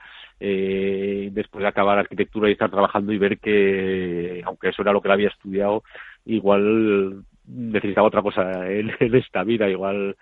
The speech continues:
su mundo era otro. Y ese viaje es el que le cambió, el que le, le ayudó a,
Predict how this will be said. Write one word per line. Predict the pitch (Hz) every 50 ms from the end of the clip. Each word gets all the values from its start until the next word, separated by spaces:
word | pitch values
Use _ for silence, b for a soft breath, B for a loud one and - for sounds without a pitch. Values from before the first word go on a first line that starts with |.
| B B B B
su | - 120
mundo | 110 113 113 117
era | 107 101 101
otro. | 117 113 98 90 95 101 - _ _ B B B B B B B B
Y | - 110 110
ese | 110 - 117 110
viaje | 113 117 - - 113
es | -
el | 123 120
que | - 113
le | 104
cambió, | - 98 95 98 95 104 127
el | 131 113 95
que | - 90
le, | 90 92 90 92 95 92 92 90
le | 92 95
ayudó | 92 90 92 92 92 90 101
a, | 107 98 92 92 90 95